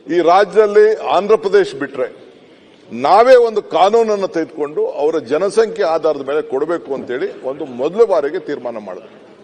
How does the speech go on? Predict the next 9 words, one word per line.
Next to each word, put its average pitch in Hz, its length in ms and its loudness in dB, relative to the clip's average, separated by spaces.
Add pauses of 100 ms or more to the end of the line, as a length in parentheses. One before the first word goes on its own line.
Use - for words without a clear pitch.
(420)
ನಾವು 175 240 0
ಯಾವಾಗ 214 500 4
ಇಪ್ಪತ್ತೆಂಟು 233 520 2
ಸಾವಿರ 190 260 2
ಕೋಟಿ 185 260 -2
ರೂಪಾಯಿ 175 260 0
ಅವತ್ತಿನ 165 340 0
ಕಾಲದಲ್ಲಿ 151 380 0
ಇತ್ತು, - 220 -12